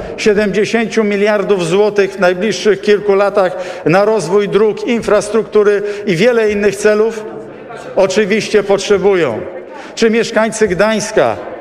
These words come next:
nie zasługują na ponad dziewięć miliardów złotych w tych kolejnych kilku latach z tych wynegocjowanych przez nas programów? Oczywiście potrzebują jej i zasługują na nie. Albo mieszkańcy Warszawy,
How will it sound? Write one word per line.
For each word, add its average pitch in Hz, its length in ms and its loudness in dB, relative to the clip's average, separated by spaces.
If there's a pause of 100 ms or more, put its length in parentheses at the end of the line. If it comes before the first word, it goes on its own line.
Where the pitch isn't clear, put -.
(140)
nie 185 160 4
zasługują 208 680 2
na 190 200 2
ponad 196 480 0
dziewięć 208 460 0
miliardów 196 720 2 (260)
złotych 202 540 2
w - 80 -8
tych 202 200 2
kolejnych 214 500 0
kilku 202 320 2
latach 190 460 2 (280)
z - 140 -10
tych 226 260 2
wynegocjowanych 220 960 2
przez 202 240 0
nas 180 180 0
programów? 156 540 0 (440)
Oczywiście 208 840 2 (520)
potrzebują 208 680 2
jej 202 180 2
i 190 40 -2
zasługują 175 640 2
na 120 180 -2
nie. 95 140 -10 (120)
Albo 220 280 2
mieszkańcy 220 520 0
Warszawy, 190 500 0